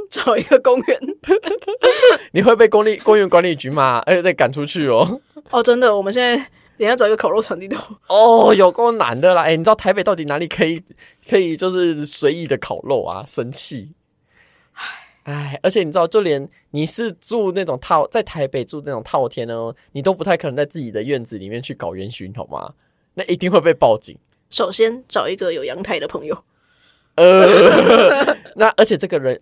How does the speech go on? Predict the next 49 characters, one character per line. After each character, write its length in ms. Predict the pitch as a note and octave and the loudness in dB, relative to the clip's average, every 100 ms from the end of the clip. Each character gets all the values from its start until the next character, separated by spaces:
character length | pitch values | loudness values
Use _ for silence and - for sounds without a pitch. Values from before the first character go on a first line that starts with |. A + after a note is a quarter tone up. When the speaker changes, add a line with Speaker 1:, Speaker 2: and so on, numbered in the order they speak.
| - | -2
Speaker 2:
而 140 | G#3+ | 0
且 120 | G3+ | 0
这 100 | D#3 | -2
个 100 | F#3+ | -4
朋 200 | F3+ D#3+ | -6 -6
友， 200 | C#3+ A#2+ - - _ | -4 -4 -6 -14 _
他 100 | F#3 | -8
周 180 | - E3 | -2 0
边 140 | D#3 | 0
没 100 | D3+ | -4
有 80 | A2+ | -4
邻 180 | G2 G2 | -6 -14
居， 300 | - F2+ G2 _ - - G#3+ _ _ - | -18 -18 -20 _ -20 -16 -16 _ _ -4
这 100 | F#3+ | -2
太 220 | - F#3+ | 0 -2
难 160 | E3+ D#3+ | -2 0
了 100 | F3 | 2
啦。 340 | E3+ D3+ B2 - _ - A#3 | 2 0 -4 -8 _ -20 -20
<laughs> 440 | _ _ _ _ | _ _ _ _
对 180 | C#4+ E4 | -2 0
啊， 340 | E4 D#4+ E4 D#4+ | 0 0 -2 0
我 120 | B3 | -2
好 240 | A#3 A3 | -2 -4
想 240 | A3+ G3+ G3 | -6 -6 -4
要 100 | B3 | -4
试 220 | A#3+ C4 | -4 -8
试 200 | A#3 B3 | -8 -8
看 220 | A3 G#3 | -2 -2
那 240 | G3+ G3 F#3 | -2 -4 -4
个， 320 | F3 C#3+ C3+ | -2 2 2
就 120 | E3 | -2
是 160 | F3 F3 | -8 -8
可 140 | E3 | -4
以 140 | D3 C3+ | -4 -4
做 240 | - D#3 | -2 -2
烟 160 | D3 C#3 | -2 -6
熏， 180 | D3 C#3 | -10 -10
就 140 | - F3 | -4 -4
是 80 | |
不 120 | F3 - | -2 -6
同 220 | - C#3 | -6 -6
的 220 | C#3 C#3 _ - | -4 -6 _ -8
那 100 | D#3 | -6
个 100 | C3+ | -4
烟 220 | D3 D#3+ | -4 -6
熏 220 | - D3+ | -8 -4
的 120 | D3 | -4
那 100 | B2 | -2
个 80 | C3+ | -4